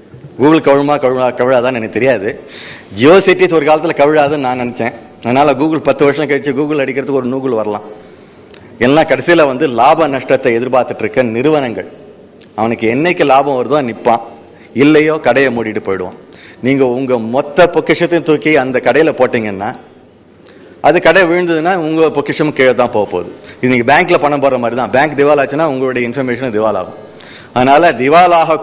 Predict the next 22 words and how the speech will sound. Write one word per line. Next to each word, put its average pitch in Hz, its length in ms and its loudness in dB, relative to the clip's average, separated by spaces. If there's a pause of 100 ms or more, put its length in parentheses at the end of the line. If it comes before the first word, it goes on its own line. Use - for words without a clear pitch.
கூடாதுன்னு 165 640 4
நினைக்கக்கூடிய 151 600 0
நீங்க 135 220 -4
பொருட்களை 135 480 0
வந்து 135 440 -6 (460)
நீங்க 139 140 2
சாமர்த்தியமா 151 760 0 (460)
அழியவே 180 640 2
முடியாத 165 640 2
இடங்கள்ல 131 440 0
வைக்கணும். 101 300 -8 (960)
சாத்தியமா 117 380 2
உங்களுக்கு? 113 360 -4 (380)
சரி, 120 300 -2
இது 139 180 2
வந்து 156 240 0
சும்மா 147 560 -2 (640)
Geocities 139 420 2
வச்சு 123 260 -8
மிரட்டிட்டு 98 240 -10
இருக்கேன்ல. 104 360 -8
சரி, 90 300 -8